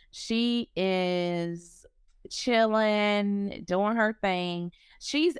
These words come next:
eighty. How old is my grandma? Eighty-seven now. And she deals with dementia, so my mom, you know, helps take care of her along with my uncle, my auntie. You know, they change shifts and shit to help. But, um, other than that,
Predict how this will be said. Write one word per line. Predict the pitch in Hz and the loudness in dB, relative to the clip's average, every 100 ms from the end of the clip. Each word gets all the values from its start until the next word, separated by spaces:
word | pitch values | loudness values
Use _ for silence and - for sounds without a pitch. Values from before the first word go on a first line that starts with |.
| 175 | -2
eighty. | 208 269 277 | 0 0 -2
How | - 415 | -2 0
old | 330 | 0
is | 214 | -2
my | |
grandma? | 196 185 165 160 | -2 -2 -2 0
Eighty-seven | 240 269 - 262 247 202 | 0 -2 -2 -2 -2 0
now. | 190 180 175 - _ _ _ _ - | 0 -2 -4 -10 _ _ _ _ -4
And | 170 | -2
she | 262 | 0
deals | 233 220 196 | 2 2 0
with | 170 | -2
dementia, | 165 180 185 175 | 0 0 0 -2
so | 175 | -2
my | 165 165 | -2 0
mom, | 175 180 170 165 | 0 2 0 0
you | 160 | -2
know, | 156 | -2
helps | 175 156 - | 0 -2 -4
take | 147 | -8
care | - 165 160 | -2 -2 0
of | |
her | 160 160 | 0 -2
along | 160 156 156 | -2 -2 -2
with | |
my | 156 | -2
uncle, | 151 156 156 | -2 -4 -2
my | 156 151 | 0 0
auntie. | 156 170 160 | -2 -4 -8
You | 156 | -6
know, | 156 | -4
they | 151 151 - - | -4 -6 -8 -14
change | - 156 156 | -4 -2 -2
shifts | - 160 156 156 | -4 -6 -6 -8
and | |
shit | 151 156 151 | -6 -4 -4
to | - | -2
help. | 156 151 - _ _ _ _ _ _ - | 0 -2 -4 _ _ _ _ _ _ -4
But, | 170 165 | 0 2
um, | 165 160 151 147 147 | 2 2 2 0 0
other | 170 214 311 | 2 4 2
than | 285 254 | 2 2
that, | 285 349 339 302 | 4 4 4 2